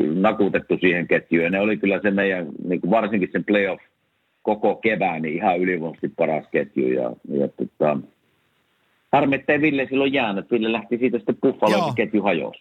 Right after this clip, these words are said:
Speaker 2: Joo. Onko Hartsilla, hei, onks, on-, onks Hartsilla luonnonkierrot vai ottaako se permanentin kahden viikon välein?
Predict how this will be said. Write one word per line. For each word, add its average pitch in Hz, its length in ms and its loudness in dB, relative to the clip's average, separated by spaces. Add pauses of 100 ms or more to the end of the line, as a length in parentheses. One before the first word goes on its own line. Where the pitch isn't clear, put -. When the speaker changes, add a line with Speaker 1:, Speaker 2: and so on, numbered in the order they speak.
Speaker 2:
Joo. 151 240 0 (200)
Onko 190 220 2
Hartsilla, 214 460 0
hei, 165 220 0
onks, 175 220 -4
on-, 214 180 0
onks 190 180 2
Hartsilla 208 380 2
luonnonkierrot 165 560 0
vai 156 100 2
ottaako 156 200 -2
se - 80 -6
permanentin 147 480 0
kahden 139 200 2
viikon 107 200 -2
välein? 98 340 0